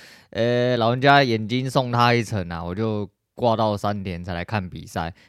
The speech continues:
那原本想说我还是要小眯一下，结果发现我眯不动，我眯不动，我就快两点的时候爬起来吃宵夜，我就直接开始等。那三点多一路看到六点之后，我发现我人已经开始精神不济哈。我原本想要吃个早餐提神，结果发现我根本提不了神，我吃不下哈。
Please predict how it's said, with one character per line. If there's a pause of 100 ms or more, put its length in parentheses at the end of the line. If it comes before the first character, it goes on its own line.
那
原
本
想
说
我
还
是
要
小
眯
一
下，
结
果
发
现
我
眯
不
动，
我
眯
不
动，
我
就
快
两
点
的
时
候
爬
起
来
吃
宵
夜，
我
就
直
接
开
始
等。 (420)
那
三
点
多
一
路
看
到
六
点
之
后，
我
发
现
我
人
已
经
开
始
精
神
不
济
哈。
我
原
本
想
要
吃
个
早
餐
提
神，
结
果
发
现
我
根
本
提
不
了
神，
我
吃
不
下
哈。